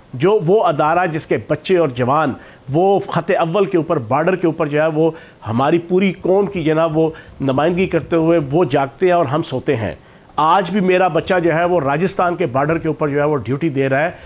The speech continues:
और वो जागते हैं और मैं सोता हूँ और पूरा पाकिस्तान सोता है। और इस तरह लाखों बच्चे हैं जो ना जो पाक, पाक फ़ौज के और जवान हैं और अफसर हैं, अगर उनके ऊपर हमला हो और हमले की बुनियाद पे अगर किसी किस्म की कोई एक्टिविटी हो,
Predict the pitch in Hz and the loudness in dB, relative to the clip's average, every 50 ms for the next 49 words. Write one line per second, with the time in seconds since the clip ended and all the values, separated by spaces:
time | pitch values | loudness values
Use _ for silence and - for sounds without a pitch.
0 | - - - - 156 131 113 147 214 214 151 156 151 147 143 - - 190 190 208 | -20 -10 -6 -4 -4 -2 0 0 0 0 2 0 0 0 -2 -2 -2 0 2 2
1 | 196 165 143 160 190 190 - 151 147 - - 170 147 139 104 82 - - - - | 2 2 2 2 0 0 -2 -4 -2 0 0 0 0 0 -4 -8 -10 -16 -14 -8
2 | - 165 156 - - 202 226 214 214 - 175 151 - 160 - - 175 180 208 202 | -4 -4 -4 -2 0 0 2 2 0 0 -4 -4 -4 -8 -6 -2 -2 0 0 -2
3 | - 165 156 143 - 175 165 165 185 196 185 - - - 180 170 135 104 107 139 | -2 -4 -4 -2 0 0 2 2 2 0 0 -2 -4 -2 -2 -2 0 0 -2 -2
4 | 185 175 - 233 220 180 - - - - - - - - - 175 170 - 214 185 | -2 -2 0 0 0 0 -2 -4 -10 -20 -20 -20 -12 -6 -6 -4 -2 0 0 2
5 | 180 185 156 165 165 175 180 165 165 165 - - 165 147 127 - - - - 165 | 2 2 2 2 2 2 2 0 -2 -2 -2 -2 -4 -4 -4 -8 -18 -10 -4 -2
6 | 160 165 165 - - 143 156 147 - - 147 151 160 156 - - - - 139 127 | -2 -2 -2 -4 -2 -2 -2 -2 -2 0 0 0 0 -2 -6 -8 -6 -4 -4 -2
7 | 117 147 139 151 175 190 180 165 151 120 - - - - - - 156 160 - 175 | -2 0 0 2 2 2 2 0 0 -2 -4 -8 -18 -12 -6 -4 -2 -2 -2 -2
8 | - - 220 190 156 160 127 101 92 - - - - - - - 165 185 190 262 | -2 -2 0 0 0 0 -2 -4 -6 -12 -18 -20 -20 -12 -6 -4 -4 -2 0 0
9 | 254 240 - - 208 208 233 233 - 254 233 208 170 190 185 - 214 208 156 123 | 0 -2 -2 0 0 0 0 0 2 2 2 4 4 2 0 0 0 0 0 -2
10 | 98 110 151 175 196 220 226 208 185 165 151 127 104 - - - - - - - | -2 -2 0 2 2 4 6 6 4 4 2 0 -2 -4 -10 -20 -20 -14 -6 -2
11 | 190 185 151 110 107 160 185 202 220 240 233 233 233 185 180 175 175 175 175 196 | -2 -2 0 -2 -2 -2 0 0 0 0 0 0 -2 -2 0 0 2 2 2 0
12 | 196 - - - 269 175 180 180 196 190 - 185 170 208 180 - 175 - 196 185 | -2 -2 -4 -4 -2 -2 -2 -2 -4 -4 -6 -10 -10 -10 -10 -10 -10 -10 -8 -8
13 | 170 196 175 - 180 170 170 170 160 - - 196 190 185 196 190 165 139 147 131 | -6 -6 -4 -4 -4 -4 -2 -4 -6 -6 -6 -6 -6 -4 -2 -2 -2 0 0 -2
14 | - | -4